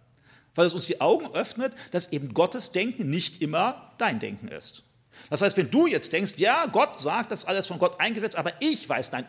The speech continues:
unsere Regierung ist nicht von Gott eingesetzt“, dann streite dich mit Gott herum.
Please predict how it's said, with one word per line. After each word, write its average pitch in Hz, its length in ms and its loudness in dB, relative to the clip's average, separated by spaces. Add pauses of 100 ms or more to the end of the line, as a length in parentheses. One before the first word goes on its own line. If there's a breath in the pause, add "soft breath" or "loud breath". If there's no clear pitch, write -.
unsere 311 460 4
Regierung 233 280 -2
ist - 220 -6
nicht 147 240 0
von 120 100 -4
Gott 113 180 -6
eingesetzt“, 107 680 -10 (760 soft breath)
dann 120 160 0
streite 113 380 -8
dich 123 140 -10
mit 262 100 -12
Gott 208 160 -6
herum. 98 320 -8